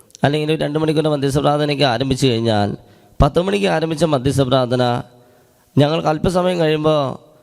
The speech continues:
ഒരു പതിനഞ്ച് മിനിറ്റോ മറ്റോ കഴിഞ്ഞു എന്ന് തോന്നുന്ന സമയത്ത് വാച്ചിലേക്ക് ഒന്ന് നോക്കും, എത്ര സമയമായി എന്നറിയാൻ.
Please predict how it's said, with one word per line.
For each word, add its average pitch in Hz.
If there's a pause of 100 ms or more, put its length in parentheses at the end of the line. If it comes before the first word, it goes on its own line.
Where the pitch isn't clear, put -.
(180)
ഒരു 143 (200)
പതിനഞ്ച് 151
മിനിറ്റോ 160
മറ്റോ 156
കഴിഞ്ഞു 147
എന്ന് 160
തോന്നുന്ന 143
സമയത്ത് 135 (400)
വാച്ചിലേക്ക് 135
ഒന്ന് 151
നോക്കും, 123 (160)
എത്ര 113
സമയമായി 127
എന്നറിയാൻ. 110